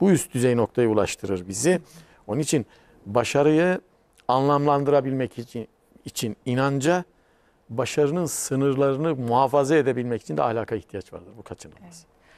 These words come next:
Speaker 2: Sınır olmadan
Speaker 1: Evet,
Speaker 2: hiçbir şey olmuyor
Speaker 1: olmaz.
Speaker 2: hayatta,
Speaker 1: Sınırsız
Speaker 2: sağlık.
Speaker 1: bir başarı, hayır. Sınırsız bir kazanç, sınırsız bir haz, böyle bir şey yok.
Speaker 2: Sınırlarımızı
Speaker 1: Tabii.
Speaker 2: bilmemiz gerek.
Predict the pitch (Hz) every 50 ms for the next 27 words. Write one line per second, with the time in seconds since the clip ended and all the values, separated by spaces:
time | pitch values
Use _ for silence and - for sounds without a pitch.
0 | _ _ _ - - - - 247 233 233 240 208 - - 220 233 214 196 180 165
1 | 175 175 180 180 127 107 - - 180 - - 180 170 - - 147 135 120 - 160
2 | 165 - 180 - - - - - 147 147 143 131 - - 160 160 147 139 135 117
3 | 123 120 - - 113 107 107 117 123 113 98 - - 143 143 143 120 - 160 143
4 | 131 135 - - 127 117 120 117 104 - - - 131 143 156 143 - 170 170 151
5 | 147 147 113 _ _ _ _ _ _ _ _ _ _ _ _ - - - - 123
6 | 135 139 117 - - - _ - 123 113 101 98 90 - - - - _ _ _
7 | _ _ _ _ _ - - - 214 202 202 185 185 185 185 185 196 202 202 -
8 | 254 226 226 208 214 233 214 220 233 262 - - - 240 240 240 285 339 _ _